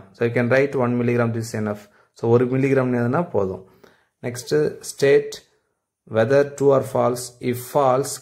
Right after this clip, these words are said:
correct the statement. So, true or false கண்டுபிடிக்கணும். தப்புன்னா அதை சரி பண்ணணும். First, the S I unit of electric current is kilogram. இது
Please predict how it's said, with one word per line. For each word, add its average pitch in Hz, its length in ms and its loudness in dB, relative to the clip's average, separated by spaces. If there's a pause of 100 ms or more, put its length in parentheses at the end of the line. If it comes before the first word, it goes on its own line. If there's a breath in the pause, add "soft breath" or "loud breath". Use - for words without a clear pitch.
correct 127 280 -2
the 117 120 -4
statement. 107 420 -6 (420 soft breath)
So, 127 80 -4 (100)
true 143 160 6
or 135 140 2
false 135 280 -4
கண்டுபிடிக்கணும். 120 580 -2 (160)
தப்புன்னா 139 440 0 (240)
அதை 117 120 0 (100)
சரி 110 220 0
பண்ணணும். 98 320 -8 (540 soft breath)
First, 135 260 -2 (260)
the 127 80 4 (180)
S - 100 -6
I 151 120 0
unit 139 160 -2 (100)
of 131 80 -4 (180)
electric 123 400 -2
current 120 260 -2 (100)
is 185 80 -2 (340)
kilogram. 104 520 0 (1300)
இது 139 100 4